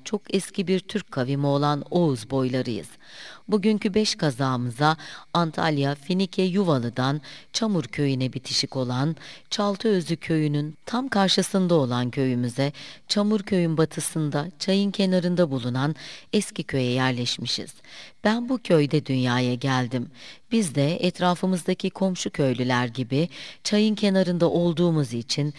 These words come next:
kazlarımız, ördeklerimiz, tavuğumuz,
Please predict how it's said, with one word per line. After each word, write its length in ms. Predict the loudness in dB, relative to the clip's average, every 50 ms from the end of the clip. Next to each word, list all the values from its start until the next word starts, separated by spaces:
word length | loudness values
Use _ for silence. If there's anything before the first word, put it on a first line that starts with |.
| -14 -18 -20 -20 -14 -10
kazlarımız, 800 | -2 2 2 2 2 2 2 2 2 2 0 -2 -2 -4 -6 -8 -12 -2 2
ördeklerimiz, 880 | 6 6 6 6 4 -2 -2 0 0 0 0 2 0 0 -2 -4 -6 -8 -14 -6
tavuğumuz, 680 | 0 2 4 4 4 4 4 4 2 2 0 -2 -4